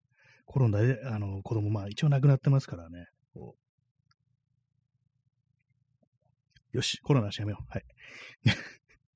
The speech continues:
これはね、ちょっとめんどくさい話なんでね、コロナの話からね、無理やりね、こう変えますね。えー、耳かきさん、えー、「草薙先生、最近ニュースであの事件に自分から触れてました。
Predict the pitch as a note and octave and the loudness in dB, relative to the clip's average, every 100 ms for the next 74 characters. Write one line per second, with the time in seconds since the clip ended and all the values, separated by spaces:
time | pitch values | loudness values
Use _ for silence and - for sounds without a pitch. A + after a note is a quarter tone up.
0 | - - - - C#3 C#3 A2+ G#2 A2+ C3+ | -20 -20 -4 4 8 8 6 4 6 6
1 | B2+ G2+ F2 F#2 F#2 F2 E2+ - - C3 | 4 0 0 -6 -6 -8 -14 -18 -6 -2
2 | A2+ E2+ - - F2 D#2+ F#2 G2+ G2+ G2+ | -2 -4 -12 -12 -12 -12 -8 -4 -2 -2
3 | F#2+ - - G2+ G#2+ - - - - - | -4 -10 -10 -6 -6 -6 -16 -16 -16 -16
4 | - - _ _ _ _ _ _ _ - | -20 -20 _ _ _ _ _ _ _ -4
5 | A2+ G#2+ G#2+ G#2+ G#2+ - A#2 C3 C3+ - | -2 0 0 -2 -4 0 2 4 2 0
6 | F#2 - A2+ G#2 G2 F#2+ G2 _ _ - | -8 -6 -2 0 0 -4 -8 _ _ -2
7 | D#3 E3 C#3+ C#3 - A2 C#2+ F#2 - D3 | 6 6 8 6 6 2 -2 -12 0 2
8 | D3 D3 C#3+ B2+ D3+ C3+ F#2 E2+ A2+ C#3 | 4 6 8 10 8 6 0 0 0 2
9 | - - F#2 - G#2+ G2 - B2 A#2+ B2 | -2 -6 -10 -10 -6 -4 2 4 4 4
10 | A#2+ A2 G#2+ - - | -2 -2 -4 -6 -10